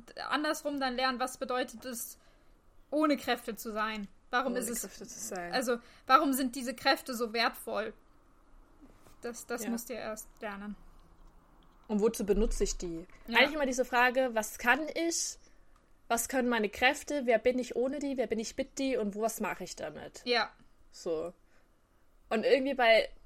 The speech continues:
Speaker 2: Captain America ist das irgendwie so ein bisschen untergegangen. So am Anfang so, wer bin ich? War schon klar.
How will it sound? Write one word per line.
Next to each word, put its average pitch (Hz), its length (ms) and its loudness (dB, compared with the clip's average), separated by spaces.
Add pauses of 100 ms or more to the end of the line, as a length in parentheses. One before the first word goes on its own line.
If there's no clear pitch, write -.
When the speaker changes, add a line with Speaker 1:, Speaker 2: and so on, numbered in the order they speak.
(120)
Speaker 2:
Captain 269 300 -4
America 240 340 2
ist 285 160 -4
das 277 140 -6
irgendwie 262 340 -2
so 240 100 -4
ein 220 60 -8
bisschen - 240 -6
untergegangen. 185 560 -2
So 214 100 -4
am 202 120 -2
Anfang 262 340 -2
so, 214 160 -2
wer 196 120 0
bin 269 180 -2 (160)
ich? - 200 -6 (520)
War 226 180 4
schon 247 320 -2
klar. 254 420 -2